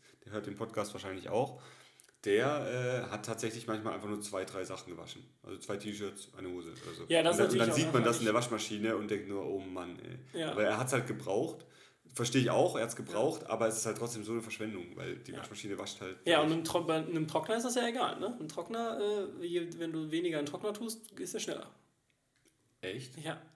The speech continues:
Speaker 2: der ist nicht nach Zeit. Der wird, na, der, die messen das irgendwie intern mit. Also der Trockner, der zieht da die Feuchtigkeit
Speaker 1: Ja,
Speaker 2: über,
Speaker 1: ja.
Speaker 2: über Wärme raus.
Speaker 1: Ich hab noch nie einen Trockner, keine
Speaker 2: Ja.
Speaker 1: Ahnung. Ich häng,
Speaker 2: Ja.
Speaker 1: du auch nicht, oder? Wo ist deine Waschmaschine?
Speaker 2: Ich hab nur eine Waschmaschine,
Speaker 1: Wo ist
Speaker 2: aber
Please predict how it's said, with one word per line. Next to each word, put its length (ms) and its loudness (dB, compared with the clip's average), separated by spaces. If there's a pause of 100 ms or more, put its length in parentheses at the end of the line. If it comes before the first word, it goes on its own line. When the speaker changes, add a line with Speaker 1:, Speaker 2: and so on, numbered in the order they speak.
Speaker 2:
der 180 2
ist 100 0
nicht 120 0
nach 140 -2
Zeit. 400 -2
Der 140 -4
wird, 180 -6
na, 200 -2
der, 240 -2
die 120 -2
messen 300 -2
das 160 -4
irgendwie 300 -4
intern 360 -4
mit. 160 -6 (240)
Also 180 6
der 80 2
Trockner, 240 4
der 100 0
zieht 220 -4
da 60 2
die 80 0
Feuchtigkeit 640 -2
Speaker 1:
Ja, 80 0
Speaker 2:
über, 100 0
Speaker 1:
ja. 100 -4
Speaker 2:
über 260 0
Wärme 280 2
raus. 300 -2
Speaker 1:
Ich 80 -6
hab 100 0
noch 80 -4
nie 80 0
einen 80 -2
Trockner, 300 -12 (160)
keine 140 -6
Speaker 2:
Ja. 80 -6
Speaker 1:
Ahnung. 140 -10 (560)
Ich 140 -8
häng, 140 -2
Speaker 2:
Ja. 80 -8
Speaker 1:
du 200 0
auch 80 0
nicht, 220 -4
oder? 180 -12 (340)
Wo 80 -10
ist 100 -8
deine 100 -10
Waschmaschine? 460 -14 (180)
Speaker 2:
Ich 140 -14
hab 80 -10
nur 100 2
eine 140 -2
Waschmaschine, 500 -6
Speaker 1:
Wo 60 -4
ist 100 -4
Speaker 2:
aber 180 -4